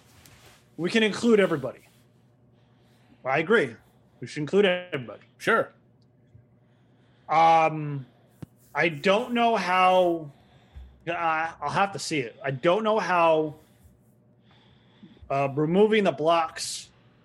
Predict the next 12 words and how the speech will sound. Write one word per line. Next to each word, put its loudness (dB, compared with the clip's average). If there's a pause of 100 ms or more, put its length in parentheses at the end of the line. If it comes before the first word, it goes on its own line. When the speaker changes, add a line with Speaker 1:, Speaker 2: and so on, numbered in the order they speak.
Speaker 1:
from -4 (1600)
head, -4
uh, -2
from, -6 (140)
uh, -6 (120)
coordinators 0
and -10
front, -4
um, -4 (200)
front -4
office -8
personnel -12